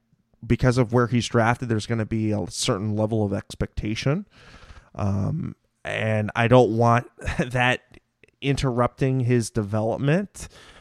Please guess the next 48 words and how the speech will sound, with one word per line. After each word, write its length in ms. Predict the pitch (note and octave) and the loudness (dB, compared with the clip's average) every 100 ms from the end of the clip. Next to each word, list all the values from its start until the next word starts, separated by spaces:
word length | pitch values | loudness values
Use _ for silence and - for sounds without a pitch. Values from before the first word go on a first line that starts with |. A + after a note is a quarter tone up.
| _ - | _ -8
Um, 360 | G#2 A2 G#2 - | -2 0 0 -2
I 80 | A2 | -4
think 200 | B2+ A#2+ | -4 -2
early 340 | B2+ C3 B2 A#2 | 0 0 2 0
on 280 | A2 A#2+ | 2 2
in 80 | B2 | 0
the 80 | A2 | -2
campaign, 560 | - A#2+ A2 A2+ A#2+ B2 | -2 -2 -2 -2 -2 -2
you 80 | |
saw 420 | G#2+ - A2 G2+ A2 | -4 -2 -2 0 0
it 140 | F#2+ | -2
wearing 340 | G#2 G#2 A2+ | -4 -4 -4
on 180 | A#2 C3 | -2 -2
him 140 | C#3 D3 | 0 -2
a 80 | |
little 200 | D3 D3+ | -2 -4
bit, 260 | D#3 F3+ - | -2 -2 -2
but 100 | G#2+ | -2
I 60 | A2+ | -2
think 200 | C3 - | -4 -2
you're 140 | B2 | 0
absolutely 480 | B2+ - B2+ A2+ A#2 | 0 2 0 2 2
right. 240 | A#2 C#3 | 0 -2
The 60 | - | -8
confidence 520 | - G#2 A2+ A#2+ - | -6 -4 -2 -6 -4
is 140 | A2+ | -6
just 180 | B2 G#2+ | -6 -4
building. 480 | G2+ A#2 C3 G2+ A2+ - | -2 0 0 -4 -8 -8
And, 560 | G#2 G#2 G2+ G2 - _ - - - - _ - | -4 -2 -2 -6 -10 _ -20 -20 -20 -20 _ -8
um, 420 | G2+ G#2 G2+ F#2 _ _ _ _ _ - | -4 -2 -2 -6 _ _ _ _ _ -10
I 80 | G#2+ | -6
think 320 | - A2+ - | -6 -6 -4
the 100 | A2+ | -2
next 260 | A2+ - | -2 -2
couple 240 | - A#2+ A#2 | -4 -2 2
of 80 | A#2 | 2
years 460 | A2+ A#2 B2+ B2 | 2 2 2 0
are 40 | A2+ | -2
gonna 120 | A2+ | 0
be 100 | A2 | 0
very 300 | A2 A2 F#2 | 0 0 -2
interesting 540 | A2 - G#2+ - G#2+ | -4 -2 -2 -2 -8
to 60 | G2 | -8
see 420 | - A2+ A2 G#2 | -8 -6 -2 -2
where 340 | G#2 - A2 | -4 -4 -4
he 160 | G#2+ A2 | -4 -6
goes 520 | G#2+ G#2 G2+ C3 A#2 | -2 0 2 0 0
and 220 | G2 G2 | -2 -4